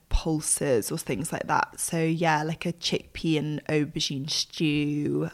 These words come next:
or something like that is quite good. I would say he likes hot food, doesn't really like cold food, whereas I'd actually probably tend to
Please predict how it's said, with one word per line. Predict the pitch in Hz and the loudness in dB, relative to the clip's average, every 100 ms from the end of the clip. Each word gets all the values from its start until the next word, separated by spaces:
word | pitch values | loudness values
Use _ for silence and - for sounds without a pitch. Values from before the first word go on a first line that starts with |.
| - | -6
or | - 156 | -4 -2
something | - - - | -4 -4 -2
like | 156 - | -2 -2
that | - 76 - | 2 2 2
is | - | -4
quite | - - - | -4 -4 -2
good. | - - | -2 6
I | 190 | 6
would | 202 | 8
say | - 208 | 6 4
he | 208 | 4
likes | 202 202 196 | 6 6 6
hot | - - - - | -2 2 2 2
food, | - 151 85 90 - - - - - - - | -2 0 0 -2 -4 -8 -16 -20 -20 -20 4
doesn't | 190 175 190 - | 6 6 4 0
really | 175 175 147 143 | 4 6 6 2
like | 98 - - | 0 -2 -4
cold | - 151 160 | -4 -2 -2
food, | - 104 123 - | -2 0 0 0
whereas | 175 | 2
I'd | 185 180 | 4 6
actually | 165 - - | 6 6 0
probably | - 165 147 | -4 -6 -4
tend | - - | -4 -4
to | 156 | -4